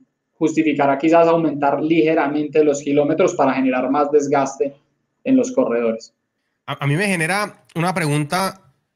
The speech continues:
Speaker 2: cuando escucho a Pablo y a Albert hablando un poco de los recorridos más, recorridos más largos. Y es que yo creo que en algún momento tuvimos recorridos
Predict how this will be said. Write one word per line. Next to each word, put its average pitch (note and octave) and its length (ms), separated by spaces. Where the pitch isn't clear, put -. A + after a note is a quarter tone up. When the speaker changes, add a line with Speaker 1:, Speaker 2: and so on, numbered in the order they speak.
Speaker 2:
cuando C3 220
escucho E3+ 720
a A#2+ 500
Pablo C#3 320
y D#3+ 60
a A#2+ 400
Albert B2 680
hablando C#3+ 400
un C#3+ 80
poco D3 320
de B2+ 280
los A2+ 160
recorridos B2 400
más, C3 240
recorridos B2+ 720
más C3 180
largos. A2+ 480
Y C3+ 160
es C3+ 200
que F3 320
yo C#3+ 100
creo D#3+ 140
que F#3 80
en E3+ 60
algún C#3+ 280
momento E3 400
tuvimos C#3+ 380
recorridos C#3 580